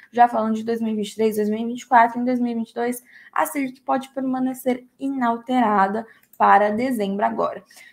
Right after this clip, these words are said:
Também temos comentário aqui do economista-chefe da M B Associados, Sérgio Vale, que diz que a pec é um sinal ruim de que o governo eleito tem apetite por forte ampliação dos gastos públicos.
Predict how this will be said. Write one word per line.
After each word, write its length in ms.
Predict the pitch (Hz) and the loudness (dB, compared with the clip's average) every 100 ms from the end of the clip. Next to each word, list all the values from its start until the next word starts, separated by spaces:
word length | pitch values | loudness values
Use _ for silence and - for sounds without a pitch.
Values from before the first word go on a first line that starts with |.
| _ | _
Também 320 | 370 381 330 | -2 -2 -2
temos 240 | 311 294 285 | -4 -4 -4
comentário 460 | 285 277 254 233 | -4 -2 0 0
aqui 140 | 240 226 | 0 -4
do 100 | 226 | -6
economista-chefe 800 | 226 233 220 - 208 214 214 | -6 -6 -6 -6 -6 -6 -4
da 160 | 220 226 | -2 -2
M 180 | 226 233 | -2 -2
B 160 | 208 | 2
Associados, 640 | 220 226 220 - 202 208 208 | 2 0 -6 0 2 2 0
Sérgio 460 | 226 220 240 214 190 | -4 -2 -2 -2 2
Vale, 380 | 196 220 220 | 4 2 -2
que 160 | 226 262 | -6 -4
diz 200 | 240 254 | -4 -6
que 120 | 285 | -6
a 40 | 269 | -6
pec 360 | 262 254 254 | -2 -4 -4
é 40 | 277 | -8
um 60 | |
sinal 360 | 277 269 254 254 | -8 -2 -2 -2
ruim 540 | 254 294 392 269 294 - _ - _ | -4 -4 -2 -2 -4 -8 _ -20 _
de 120 | - | -8
que 80 | 359 | -4
o 80 | 311 | 2
governo 500 | 320 240 240 247 254 | 2 2 2 2 2
eleito 460 | 262 226 214 214 | 0 0 -2 -6
tem 160 | - 240 | -8 -8
apetite 480 | 233 240 240 226 254 | -4 -6 -6 -14 -14
por 260 | - 320 | -6 -6
forte 500 | - - 208 214 214 | -8 -2 2 2 0
ampliação 680 | 220 214 220 214 - 208 247 _ _ _ - | -8 -6 -4 -4 -4 -6 -6 _ _ _ -4
dos 340 | 254 262 247 | 0 0 -2
gastos 720 | 190 202 202 196 - 247 - _ | 0 2 2 0 -8 -14 -14 _
públicos. 560 | 277 277 202 - - | -2 0 -2 -8 -14